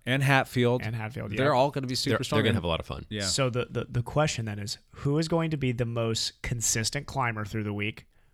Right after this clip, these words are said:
Speaker 2: Who's gonna win the green socks for the entire week? The most green, we'll say the
Speaker 3: Okay.
Speaker 2: most green socks for the whole week.
Speaker 3: S-, so you, okay, and they, at the end of the week, they also have, like, a final thing. So
Speaker 2: Yes.
Speaker 3: you're
Speaker 2: And then,
Speaker 3: asking us who
Speaker 2: and
Speaker 3: we
Speaker 2: then
Speaker 3: think
Speaker 2: the,
Speaker 3: is gonna win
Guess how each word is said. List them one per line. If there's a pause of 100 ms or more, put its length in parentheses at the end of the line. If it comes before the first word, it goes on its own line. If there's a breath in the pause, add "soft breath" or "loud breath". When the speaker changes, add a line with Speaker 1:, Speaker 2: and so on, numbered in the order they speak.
(120)
Speaker 2:
Who's
gonna
win
the
green
socks
for
the
entire
week?
The
most
green, (140)
we'll
say
the
Speaker 3:
Okay.
Speaker 2:
most
green
socks
for
the
whole
week.
Speaker 3:
S-, (140)
so
you,
okay,
and
they,
at
the
end
of
the
week,
they
also
have,
like,
a (180)
final
thing.
So
Speaker 2:
Yes.
Speaker 3:
you're
Speaker 2:
And
then,
Speaker 3:
asking
us
who
Speaker 2:
and
Speaker 3:
we
Speaker 2:
then
Speaker 3:
think
Speaker 2:
the,
Speaker 3:
is
gonna
win